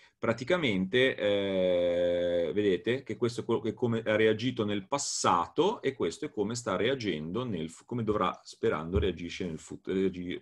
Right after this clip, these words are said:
nel futuro. E anche questo, ovviamente, nel mese di maggio, come vedi, anche il nostro è assolutamente piatto. Da oggi fino a tutto il mese è, ha assolutamente stagionalità piatta.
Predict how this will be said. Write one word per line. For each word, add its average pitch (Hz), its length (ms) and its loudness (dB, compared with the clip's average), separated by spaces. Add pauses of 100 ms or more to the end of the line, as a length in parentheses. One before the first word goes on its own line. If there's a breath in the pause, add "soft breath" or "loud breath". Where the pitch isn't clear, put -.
nel 87 440 -2
futuro. 87 680 -2 (460 loud breath)
E 110 140 4
anche 143 300 6
questo, 147 600 4
ovviamente, 113 540 2
nel 95 180 -2
mese 117 280 2
di 123 100 0
maggio, 110 480 2
come 101 240 2
vedi, 101 440 6
anche 98 360 -2
il 107 100 2
nostro 113 480 -2 (440)
è 147 220 6
assolutamente 117 1040 0
piatto. 87 600 -2
Da 104 200 2
oggi 101 600 2 (540 soft breath)
fino 113 380 0
a 92 60 -4
tutto 113 260 -4
il 156 80 0
mese 104 460 2
è, 101 300 0
ha 107 240 4
assolutamente 107 800 -4
stagionalità 98 800 -2
piatta. 73 600 -4